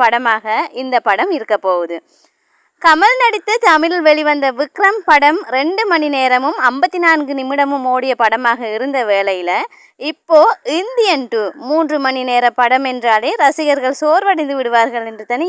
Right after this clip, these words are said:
யோசிக்கிறீங்க? சங்கர் படம் என்பதால் பிரம்மாண்டமாக இருக்கும், விறுவிறுப்பான திரைக்கதையாக இருக்கும் அப்படின்னு நம்ம சினிமா நேய நெஞ்சங்கள் நினைச்சுக்கிட்டு இருக்காங்க.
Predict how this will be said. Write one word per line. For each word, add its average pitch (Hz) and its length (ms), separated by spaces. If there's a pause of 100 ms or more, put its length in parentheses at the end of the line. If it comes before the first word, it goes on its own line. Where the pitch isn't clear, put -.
யோசிக்கிறீங்க? 220 520 (440)
சங்கர் 440 460
படம் 339 320
என்பதால் 277 460
பிரம்மாண்டமாக 285 680 (120)
இருக்கும், 285 400
விறுவிறுப்பான 285 640
திரைக்கதையாக 233 600 (140)
இருக்கும் 285 380
அப்படின்னு 208 380 (760)
நம்ம 247 300 (640)
சினிமா 381 340 (240)
நேய 254 160 (100)
நெஞ்சங்கள் 254 420
நினைச்சுக்கிட்டு 262 420
இருக்காங்க. 196 340